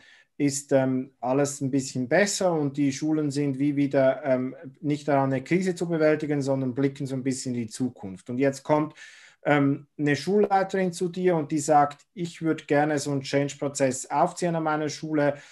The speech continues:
Es läuft, einiges läuft bei uns gut, anderes läuft nicht so gut. Wir sind also eine durchschnittliche Schule."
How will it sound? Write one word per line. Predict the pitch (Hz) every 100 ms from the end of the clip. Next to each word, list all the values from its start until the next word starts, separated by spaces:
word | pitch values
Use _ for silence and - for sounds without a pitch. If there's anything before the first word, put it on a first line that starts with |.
| - -
Es | 127
läuft, | 131 131 147 147 -
einiges | 127 143 143 -
läuft | 135 131
bei | 127 123
uns | 120
gut, | - 214 170
anderes | 147 143 143
läuft | 139 135
nicht | 185 180
so | 180
gut. | 170 175 170
Wir | 139
sind | 147
also | 143 139
eine | 139 131
durchschnittliche | 151 147 147 135 127
Schule." | 123 175 175 156 156